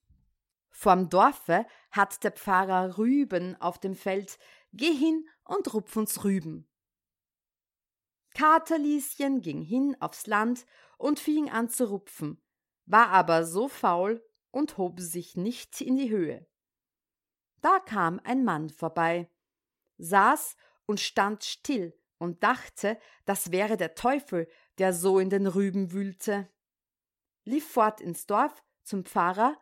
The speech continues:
und sprach: „Herr Pfarrer, in eurem Rübenland ist der Teufel und rupft.“ „Ach Gott“, antwortete der Pfarrer, „ich habe einen lahmen Fuß, ich kann nicht hinaus und ihn wegbannen.“ Sprach der Mann:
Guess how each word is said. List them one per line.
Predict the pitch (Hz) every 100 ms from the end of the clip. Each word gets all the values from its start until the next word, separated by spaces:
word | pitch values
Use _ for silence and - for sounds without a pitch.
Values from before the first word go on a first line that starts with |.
| _ -
und | 180
sprach: | - - 202 269 - _ _ _
„Herr | - 240
Pfarrer, | - 269 311 247 185 - _ _ _ -
in | 233
eurem | 220 226 226 208
Rübenland | 190 247 330 285 214 185 196 277 - _ _
ist | 233 - - -
der | 202 196
Teufel | 247 294 302 220
und | - 175 -
rupft.“ | 349 - - - _ _ _ _ _ _ _ _ -
„Ach | 160 -
Gott“, | 180 254 - - _ _ _ -
antwortete | 202 214 - 220 214 233 247
der | 240 240
Pfarrer, | - 247 247 254 - _ _ _
„ich | - -
habe | 277 285
einen | 247 254 254 240
lahmen | 240 269 277 254
Fuß, | 247 330 302 - - _ _ -
ich | 226 -
kann | 254 240
nicht | 240 285 -
hinaus | - 262 220 240 294 -
und | - 220
ihn | 240 190
wegbannen.“ | 285 - - - 175 180 185 180 _ _ _ _ _ _ _ _ _
Sprach | - - 240 269 285 -
der | 190 180
Mann: | 185 254 302